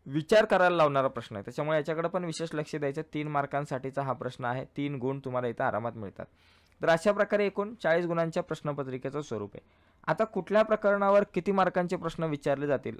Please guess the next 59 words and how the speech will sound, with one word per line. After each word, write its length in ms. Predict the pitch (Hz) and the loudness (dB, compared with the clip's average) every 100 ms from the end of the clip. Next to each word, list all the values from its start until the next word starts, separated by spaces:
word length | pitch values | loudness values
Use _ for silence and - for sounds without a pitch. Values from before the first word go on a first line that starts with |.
| - | -10
हा 200 | 139 143 | -2 0
एक 160 | 160 - | -2 -6
प्र-, 340 | - - 131 - | -20 -18 -18 -8
प-, 120 | 123 123 | -4 -4
प्रश्न 280 | - - 139 | -4 -4 -4
आपण 260 | 131 135 | -4 -6
गुरुदस्त्यात 600 | 123 120 123 139 147 143 | -4 -4 -4 -6 -8 -4
ठेवूयात, 340 | 117 117 113 120 | -4 -4 -4 -8
आता 100 | 123 | -4
त्यावरती 420 | 127 131 131 127 | 0 0 0 -4
आपण 180 | 123 131 | -4 -8
चर्चा 300 | 113 - 120 | -8 -6 -6
करू 180 | 113 | -6
की 140 | 117 135 | -8 -12
कुठला 320 | 143 143 160 | -12 -2 0
प्रश्न 360 | 160 147 127 127 _ _ _ - | 0 -4 -10 -16 _ _ _ -10
किती 180 | 147 175 | -2 2
मार्काला 460 | 160 131 123 117 - | 4 4 2 0 -2
बोर्डाच्या 420 | 123 127 135 143 | 0 2 0 -4
परीक्षेला 360 | 127 113 - 117 | -8 -10 -6 -6
आपल्याला 280 | 110 113 117 - | -6 -8 -10 -6
येऊ 180 | 110 107 | -4 -4
शकतो. 280 | - - 110 | -6 -14 -12
ठीक 220 | 170 160 | -10 -10
आहे, 180 | 208 _ _ _ _ | -12 _ _ _ _
तर 80 | 147 | -8
ते 160 | 147 147 | 0 2
आपण 300 | - 123 107 | 2 -2 -6
बघूयात. 280 | 98 104 - _ _ _ _ _ _ _ - | -6 -8 -10 _ _ _ _ _ _ _ -2
तर 80 | 170 | -2
फक्त 240 | 196 - | -2 -2
पुढे 260 | 220 190 208 | 0 2 4
जाण्याच्या 300 | 202 202 190 | 2 2 -2
अगोदर 220 | 196 202 | -2 -4
मी 120 | 202 | -6
पुन्हा 260 | 202 170 185 | -8 -4 -4
एकदा 180 | 180 190 | -4 -4
रिक्वेस्ट 360 | 156 160 170 | -4 -8 -8
करेल, 240 | - 151 156 | -6 -8 -6
बरेचसे 380 | 143 147 165 180 | -4 -4 -4 -8
मु-, 180 | 165 139 | -8 -10
मुलं, 480 | 131 131 147 151 139 | -10 -4 2 2 2
मुलं 260 | 139 151 | 2 4
जे 120 | 156 147 | 6 4
आहेत 120 | 135 | 2
ती 60 | 147 | 0
व्हिडिओ 220 | 127 139 | 2 2
बघतायत 320 | 131 127 135 | 2 0 -4
पण 160 | - 139 | -6 -2
लाईक 240 | 117 143 | 0 -2
खूप 180 | - 143 | -4 -8
कमी 180 | 127 117 | -8 -8
आहे, 120 | 113 | -10
तर 60 | 123 | -14
प्लीज 400 | - 147 175 156 | -8 -4 -4 -2
या 60 | 147 | -2
व्हिडिओला 300 | 127 127 120 | -2 -4 -2
लाईक 220 | 123 - | -4 -4
करा, 180 | 110 | -8